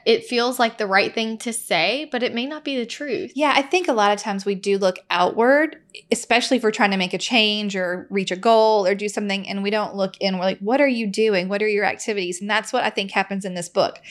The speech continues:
Speaker 2: It really gets so small, like, what do you do every day? What are the small things that you're doing? And then, uh, he says, "You get what you repeat." Like,
Speaker 1: Mm-hmm.
Speaker 2: what are you doing? Like, what can you do every day that you can handle? When we were just doing book club, you,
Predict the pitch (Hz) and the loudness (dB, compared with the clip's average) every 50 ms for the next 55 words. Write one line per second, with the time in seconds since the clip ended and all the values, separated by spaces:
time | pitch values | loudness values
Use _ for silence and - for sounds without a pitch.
0 | - - _ - 214 208 214 220 220 226 226 208 - 220 214 214 - - - - | -20 -18 _ -2 0 4 6 6 6 6 4 4 4 2 2 2 2 -12 -12 -12
1 | - - - 214 208 208 208 - - 208 196 190 185 170 170 175 170 - - _ | -10 2 6 6 6 6 4 0 -4 0 2 2 2 2 0 -2 -4 -4 -8 _
2 | _ _ _ _ _ 208 214 214 233 226 226 220 202 214 214 208 202 208 196 196 | _ _ _ _ _ -2 0 0 0 0 -2 -2 -2 0 2 4 4 4 2 0
3 | 190 180 180 - 185 180 185 190 190 190 185 208 214 220 208 214 196 - - 214 | -2 -6 -4 -2 -2 -2 0 -2 -4 -4 -4 -4 -4 -2 -4 -6 -8 -10 -8 -6
4 | 202 196 202 202 196 196 202 196 196 190 214 143 170 185 196 190 196 190 180 175 | -2 0 0 0 0 -2 -2 -4 -2 -2 -2 -2 -2 -2 -2 0 0 0 0 0
5 | 160 160 196 202 208 208 196 - _ _ - 214 220 - - - 185 220 214 214 | -2 -4 -6 -4 -4 -4 -4 -6 _ _ 2 4 4 2 -6 -8 -2 -2 0 4
6 | - 208 196 196 - _ _ - 202 208 226 196 196 226 208 175 220 214 214 - | 6 4 4 4 0 _ _ -8 -6 -6 -6 2 4 4 4 6 6 4 4 4
7 | 214 202 185 196 196 196 - - - - 233 202 165 - - - _ - 196 190 | 0 0 4 2 0 0 0 -12 -8 -4 -4 -4 -4 -6 -10 -16 _ 2 4 4
8 | 185 214 202 196 220 202 196 196 202 214 220 220 269 320 311 302 294 247 294 277 | 4 4 2 -2 -2 -2 -2 -2 -4 -4 2 4 6 6 6 2 2 2 2 2
9 | 247 226 - - 226 202 - - 208 262 277 - 294 269 262 226 233 208 - 214 | 2 0 2 0 -2 -2 -2 -4 -6 -6 -4 -4 -4 -4 -4 -4 -4 -2 2 2
10 | 214 208 214 214 208 214 208 202 196 175 - - 226 196 - 214 208 208 202 196 | 2 4 4 2 4 4 2 2 0 -4 -4 -4 -6 -6 -4 -2 -2 -2 0 0
11 | 180 160 165 160 180 196 202 208 202 208 214 220 220 - - 240 226 220 208 202 | 0 0 0 -2 -4 -6 -6 -8 -6 -8 -6 -6 -8 -8 -6 -6 -6 -6 -6 -2
12 | 196 214 - - - 220 202 190 190 196 190 190 185 180 175 - | -2 -2 -2 -2 -2 0 0 0 0 -4 -8 -6 -6 -6 -6 -8